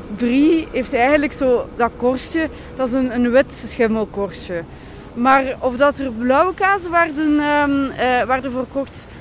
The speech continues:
dat, dat weet ik niet. Maar wa-, wat dat je wel hebt, is schapenkaas, is, is verse kaas. Dus kaas die niet gerijpt is, dat kan je eigenlijk gewoon zelf nog, nog maken. Ehm, ja, je hebt streekproducten, kaas uit de Leienstreek. Je hebt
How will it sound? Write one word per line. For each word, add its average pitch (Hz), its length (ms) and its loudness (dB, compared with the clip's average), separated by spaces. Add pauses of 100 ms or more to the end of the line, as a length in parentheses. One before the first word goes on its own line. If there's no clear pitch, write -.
(140)
dat, 262 280 2 (120)
dat 269 160 2
weet 240 240 -4
ik 220 60 -6 (100)
niet. 202 220 -6 (440)
Maar 240 200 0 (220)
wa-, 220 180 -2
wat 226 100 -8
dat 208 120 -2
je 202 80 -2
wel 196 260 0
hebt, 269 340 -2
is - 400 -12
schapenkaas, 226 1200 -4
is, - 320 -10
is - 300 -14
verse 208 380 -6
kaas. 254 380 0
Dus 240 180 -12
kaas 214 240 -4
die 208 140 -6
niet 214 180 -4
gerijpt 196 560 -6
is, 262 120 -8
dat 214 140 -8 (100)
kan 202 120 -6
je 190 60 -6
eigenlijk 185 320 -10
gewoon 185 300 -12
zelf 165 340 -10
nog, 175 160 -12 (540)
nog 202 220 -12
maken. 208 640 -4 (400)
Ehm, 208 460 -6 (140)
ja, 180 260 -10
je 196 60 -16
hebt - 220 -18
streekproducten, 240 1080 -8
kaas 190 280 -8
uit 202 140 -12
de 196 100 -12
Leienstreek. 196 880 -12
Je - 80 -14
hebt - 300 -16